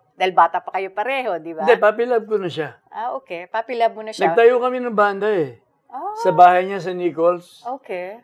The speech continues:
Speaker 2: He was, she was playing the bass.
Speaker 1: Oh.
Speaker 2: I was playing the drums.
Speaker 1: Talaga?
Speaker 2: Pero it was only for fun. Walang nangyari
Speaker 1: Mhm.
Speaker 2: sa banda.
Speaker 1: Mhm.
Speaker 2: Ang nangyari po niyan, sumikat na ho si Guy.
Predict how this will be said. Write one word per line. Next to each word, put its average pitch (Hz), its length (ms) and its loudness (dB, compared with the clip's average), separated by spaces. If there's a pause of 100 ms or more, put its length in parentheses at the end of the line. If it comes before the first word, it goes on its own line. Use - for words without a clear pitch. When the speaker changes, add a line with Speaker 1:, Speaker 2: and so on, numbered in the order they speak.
(120)
Speaker 2:
He 202 120 -2
was, 196 320 0
she - 160 -12
was 214 240 -4
playing 196 400 -4
the 160 80 -4
bass. 156 720 -8
Speaker 1:
Oh. 233 80 -10
Speaker 2:
I 160 80 4
was 165 160 0
playing 165 240 -6
the 147 120 -6
drums. 151 560 -2
Speaker 1:
Talaga? 285 840 -6
Speaker 2:
Pero 214 240 4
it 202 160 4
was 196 160 -6
only 196 240 -6
for 170 160 -6
fun. 156 520 -8
Walang 196 320 -2
nangyari 165 520 -2
Speaker 1:
Mhm. 220 480 -18
Speaker 2:
sa - 160 0
banda. 147 600 0 (120)
Speaker 1:
Mhm. 180 480 -20
Speaker 2:
Ang 202 40 -6
nangyari 220 440 4
po 233 120 -6
niyan, 185 480 -4
sumikat 202 520 0
na 185 120 -4
ho 180 120 -2
si 151 120 -12
Guy. 151 440 -4